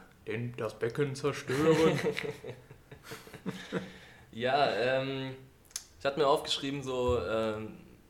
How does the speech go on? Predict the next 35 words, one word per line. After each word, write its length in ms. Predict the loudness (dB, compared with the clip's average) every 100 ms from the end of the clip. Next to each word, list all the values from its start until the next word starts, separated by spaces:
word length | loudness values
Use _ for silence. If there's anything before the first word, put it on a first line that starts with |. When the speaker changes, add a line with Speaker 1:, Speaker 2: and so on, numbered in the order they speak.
| -20 -20 -20 -20 -10
Speaker 2:
wir 140 | -4 -4
haben 120 | -2
ja 160 | -4 -6 -12 -14
natürlich 380 | -12 -6 -6 -4
auch 140 | -6 -8
ein 120 | -6
paar, 400 | 0 2 2 0
jetzt 160 | -6
nicht 200 | -10 -10 -8
übermäßig 400 | -6 -6 -8 -12
viele, 300 | -10 -6 -2
aber 400 | -2 -2 -4 -6
du 80 | -10
glaubst 200 | -12 -10
schon 80 | -10
ein 20 |
bisschen 200 | -8 -6
mehr 160 | -2 -2
als 160 | -4
ich, 360 | -6 -8 -10 -8
äh, 220 | -6 -4
natürlich 420 | -6 -8 -8 -10 -14
ein 640 | -18 -20 -20 -20 -20 -16
paar 100 | -10
Geschenke 420 | -4 0 0 0
bekommen. 480 | -4 -4 -4 -4 -6
Ich 120 | -6 -4
hatte 140 | -4
dazu 200 | -2 -2
Speaker 1:
Mhm. 60 | -2
Speaker 2:
ja 100 | -4
auch 100 | -4
noch 160 | -8 -10
Geburtstag, 680 | -4 -4 -4 -2 -4 -4 -8
ähm, 440 | -6 -4 -4 -4